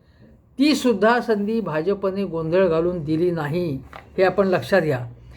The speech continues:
आणि त्यावेळीसुद्धा अशा प्रकारची कुठली टोकाची कारवाई विरोध, भाजप विरोधात होता त्यांच्या सदस्यांवरती केली नाही. आता एक लक्षात घेतलं पाहिजे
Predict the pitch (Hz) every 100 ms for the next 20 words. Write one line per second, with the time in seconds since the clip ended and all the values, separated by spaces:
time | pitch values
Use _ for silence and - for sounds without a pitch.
0 | - 160 196 202 202 220 254 247 214 202
1 | 220 175 160 214 208 208 208 220 226 208
2 | 247 226 208 185 233 220 226 226 214 226
3 | 254 269 - _ _ _ _ _ 143 175
4 | 233 247 151 160 214 226 214 202 254 262
5 | 202 180 180 185 180 175 208 202 175 180
6 | 180 175 175 175 202 262 - - - _
7 | - - _ _ 175 175 190 160 120 143
8 | 120 - - _ _ - - - - 185
9 | 233 214 240 240 214 214 233 202 196 208
10 | 180 160 156 165